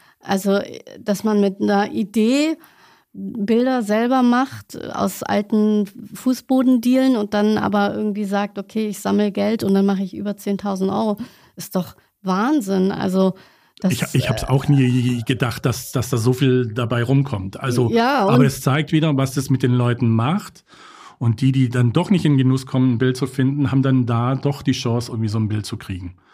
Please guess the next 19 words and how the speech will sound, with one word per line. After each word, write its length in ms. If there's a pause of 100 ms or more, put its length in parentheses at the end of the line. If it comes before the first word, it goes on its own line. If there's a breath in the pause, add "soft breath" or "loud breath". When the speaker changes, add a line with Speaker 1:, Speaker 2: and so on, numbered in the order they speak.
(140 soft breath)
Speaker 1:
Und 100
wie 120
hast 220
du 40
dann 560 (120)
ausgewählt, 680
an 160
wen 180
du 80
das 240
spendest? 500
Weil 200
du 100
hast 160
es 80
ja 120
einmal 260
an 120
mich, 220